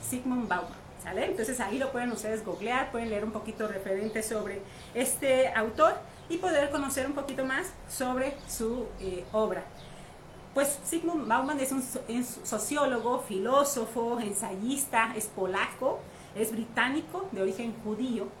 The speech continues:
así que ustedes pueden tener, es una lectura bastante amena, la verdad no es una lectura complicada, pueden tener ustedes acceso a ese contenido. Aplica, hablamos de las relaciones de consumismo, él habla sobre este tema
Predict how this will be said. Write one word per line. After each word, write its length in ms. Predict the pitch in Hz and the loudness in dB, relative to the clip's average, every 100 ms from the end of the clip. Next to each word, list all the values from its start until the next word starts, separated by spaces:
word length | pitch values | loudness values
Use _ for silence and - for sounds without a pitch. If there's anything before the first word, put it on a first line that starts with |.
| - | -8
así 340 | 185 226 226 - | -6 -4 -4 -2
que 260 | 233 254 - - - | -2 -2 -4 -14 -12
ustedes 320 | 185 226 247 | -4 0 0
pueden 340 | 240 226 240 - | 0 0 0 -2
tener, 320 | 190 196 226 | -2 -2 -2
es 120 | 285 | 2
una 140 | 381 370 | 4 6
lectura 360 | 277 - 285 | 4 2 0
bastante 320 | 262 247 254 226 | 0 -2 -2 -2
amena, 400 | 208 208 240 240 | -2 -2 -2 -2
la 80 | |
verdad 220 | 190 190 196 | -4 -4 -4
no 100 | 208 | -4
es 80 | |
una 140 | 220 208 | -4 -4
lectura 380 | 196 214 202 208 | -4 -2 -4 -4
complicada, 580 | 226 285 285 220 214 - - - - - | -6 -4 2 2 2 -4 -14 -18 -8 -2
pueden 220 | 233 233 | 0 0
tener 200 | 220 214 | 0 0
ustedes 420 | 214 214 214 - | 0 -2 -2 -2
acceso 500 | 220 - 214 214 220 - | -6 -4 -4 -2 -4 -2
a 160 | 185 | -4
ese 400 | 196 202 - 214 208 - - | -4 -4 -4 -4 -6 -10 -6
contenido. 560 | 196 196 190 185 165 165 - - - - - - - - - | -4 -2 -2 -2 -6 -10 -14 -18 -16 -16 -16 -18 -18 -18 -2
Aplica, 600 | 254 - 381 392 359 - - - | 0 2 0 4 4 2 -6 -4
hablamos 480 | 220 226 262 294 294 | -2 2 2 0 0
de 80 | 220 | 0
las 240 | 208 214 | 0 -2
relaciones 640 | 220 202 208 254 254 262 262 | -4 -4 -4 -2 0 0 -2
de 120 | 214 | -4
consumismo, 720 | 220 214 208 226 285 302 208 175 285 | -2 -2 0 2 4 2 -2 -4 -4
él 140 | 262 | 0
habla 280 | 285 302 240 | 0 0 -4
sobre 260 | 202 190 | -4 -2
este 200 | 190 226 | -2 -4
tema 340 | 214 196 - | -4 -4 -4